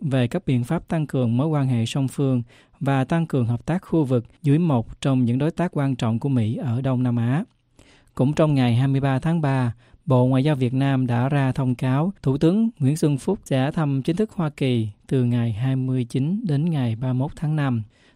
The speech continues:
Thông tấn xã Việt Nam nêu, nhận lời mời của Tổng thống Hợp Trung Quốc Hoa Kỳ Donald Trump, Thủ tướng Chính phủ nước Cộng hòa Xã hội Chủ nghĩa Việt Nam Nguyễn Xuân Phúc sẽ thăm chính thức Hợp Trung Quốc Hoa Kỳ từ ngày hai mươi chín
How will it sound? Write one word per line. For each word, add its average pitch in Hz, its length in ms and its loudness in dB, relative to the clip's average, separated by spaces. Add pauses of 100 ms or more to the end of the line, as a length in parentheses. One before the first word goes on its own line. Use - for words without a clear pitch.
Thông 147 220 0
tấn 165 180 2
xã 131 240 -2
Việt 127 260 -4
Nam 127 400 2 (100)
nêu, 127 400 2 (160)
nhận 135 200 2
lời 131 140 2
mời 120 380 2
của 117 300 0
Tổng 127 240 -2
thống 151 260 -2
Hợp 131 260 -2
Trung 127 200 0
Quốc 170 120 -2
Hoa 139 260 -4
Kỳ 113 340 -4
Donald 123 360 0
Trump, 123 300 0 (140)
Thủ 135 160 -2
tướng 165 280 2
Chính 196 140 2
phủ 120 280 0
nước 175 220 -2
Cộng 127 140 -2
hòa 117 260 -2
Xã 147 140 -6
hội 131 140 0
Chủ 135 140 -4
nghĩa 131 200 0
Việt 127 260 -4
Nam 131 240 -2
Nguyễn 120 200 -2
Xuân 135 200 -4
Phúc 170 220 0 (320)
sẽ 123 300 -2
thăm 131 300 -2
chính 156 180 -2
thức 196 200 -4
Hợp 123 240 -4
Trung 151 180 -4
Quốc 185 140 -6
Hoa 151 120 -2 (100)
Kỳ 113 280 -2 (280)
từ 135 180 2
ngày 120 180 0
hai 123 120 0
mươi 135 140 -2
chín 139 320 -2